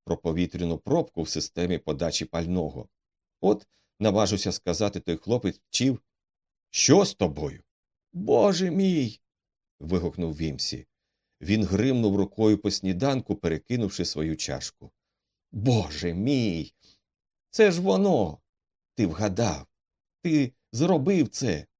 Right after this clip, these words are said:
Це ж очевидно! Боже всемогутній!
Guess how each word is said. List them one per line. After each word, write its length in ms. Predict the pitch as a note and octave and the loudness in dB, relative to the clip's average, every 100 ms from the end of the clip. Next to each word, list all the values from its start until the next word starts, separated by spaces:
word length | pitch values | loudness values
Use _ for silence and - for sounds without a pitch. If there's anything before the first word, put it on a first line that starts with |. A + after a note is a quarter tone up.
| _ | _
Це 280 | - F#2+ F2+ | -6 0 0
ж 100 | E2 | 0
очевидно! 920 | E2 D#2+ D2 F2+ F2+ E2 D#2+ D2+ C2+ - _ _ | -4 -4 -4 0 0 -2 -4 -6 -6 -12 _ _
Боже 380 | D#2+ G#2 F#2+ F#2+ | 2 2 2 0
всемогутній! 920 | - G2 E2+ A2 G#2+ - F2 D2 | 0 0 2 2 0 -2 -4 -4